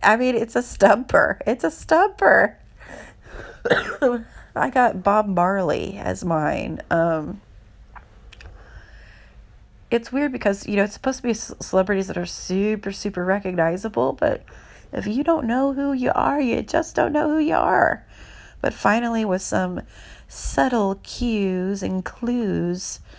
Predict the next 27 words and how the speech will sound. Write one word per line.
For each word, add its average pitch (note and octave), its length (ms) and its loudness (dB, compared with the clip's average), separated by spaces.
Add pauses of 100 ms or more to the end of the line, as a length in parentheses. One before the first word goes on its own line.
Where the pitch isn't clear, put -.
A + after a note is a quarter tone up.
(220)
from F3+ 260 -4
Taylor, G3 500 0
I D#3+ 100 0
was F3 180 -4
able E3+ 280 -4
to D#3+ 100 -6
guess D#3+ 760 -4 (520)
what F3 260 -2
it - 120 -6
was - 1000 -6 (400)
and F3+ 100 -10
who E3 200 -8
I - 180 -8
was. - 680 -10 (2250)
Um, E3 560 2 (580)
but F3 140 0
yeah, E3 180 0
that, F3+ 360 2
those, G3+ 440 0
that G#3+ 340 0
game E3+ 280 -2
goes D3+ 240 2
on C#3 200 -4
for - 180 -6
a C3+ 80 -2
long C#3+ 640 -4
time. - 720 -8